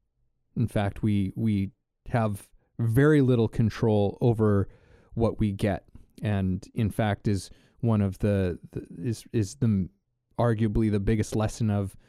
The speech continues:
one of the great spiritual texts, the Bhagavad Gita, is the, the, this whole idea of, like, no, like, you, you, is to learn how to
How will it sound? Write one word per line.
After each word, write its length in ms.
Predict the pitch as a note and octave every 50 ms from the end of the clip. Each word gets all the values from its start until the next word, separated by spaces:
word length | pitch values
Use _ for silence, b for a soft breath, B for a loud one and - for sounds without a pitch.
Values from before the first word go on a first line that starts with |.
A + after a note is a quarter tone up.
| b b b b b
one 180 | - A#2+ A#2+
of 60 | G#2 G2
the 80 | G#2+
great 260 | G2 A#2+ A2+ A2 G#2
spiritual 440 | - - - A#2 G#2+ G2+ - - G#2
texts, 300 | - - A2 G2 - -
the 80 | - G#2
Bhagavad 560 | G2 - G2 G2 G2 G2 G2+ G2 G2 G2 F#2+
Gita, 400 | - A#2+ A#2+ A#2+ - G2 D#2 C#2+
is 360 | - F#2+ G2+ G2 G2 F#2 - -
the, 140 | - A2+ G2
the, 200 | F2 G2 F#2+ F2+
this 180 | - G#2+ - -
whole 180 | A#2 A2+ A2
idea 300 | G#2+ G#2 G2 G#2+ A2 G#2+
of, 100 | G2 F#2+
like, 180 | - G2 G2 -
no, 240 | A#2 A2 G#2+ G2+ G2
like, 180 | F#2+ F#2+ F#2+ - - _ B B B B B _
you, 340 | - G#2+ G#2+ G2+ G2 F#2+ F#2 b b b b b b b b b b _ _ _
you, 460 | - A#2+ A2 G#2+ G2+ G2 F#2+ F#2+ - - _ _ _ _ _ _ _ _ _ _ _ _ _ _ - _ _ _ _ _ _ _ _ _ _ _ _ _ _ _ _ _ _ _ _ _ _ _ _ _
is 200 | - B2 A2+ -
to 520 | - - - C3 A#2+ A2+ A2+ G#2+ G#2 - - _ _ _ _ _
learn 540 | - A#2+ A#2+ B2+ C3 C3+ C#3 C3+ B2+ A#2 G2+
how 300 | - - C3 B2 A#2 A2
to 420 | - - - A2+ G#2 G2+ G2 -